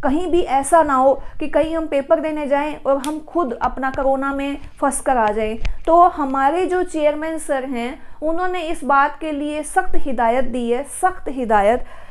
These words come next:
कि एक कमरे के अंदर है ना, अगर पिछली बार, पिछली बार चौबीस member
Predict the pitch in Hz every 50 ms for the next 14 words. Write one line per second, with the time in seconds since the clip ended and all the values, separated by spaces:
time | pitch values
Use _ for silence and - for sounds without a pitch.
0 | - - - 349 - - - 311 339 359 381 381 - 370 339 330 311 330 339 330
1 | 339 330 311 294 277 262 269 277 269 247 220 214 247 269 240 - - - - 285
2 | 294 285 233 - 240 - 330 311 - - 320 339 339 320 240 254 226 190 - -
3 | - - - - - - 320 - - 330 330 370 370 311 285 - 254 247 247 -
4 | - - - - - - - 349 339 339 349 339 339 370 392 392 381 - 330 311
5 | 285 269 254 247 240 247 -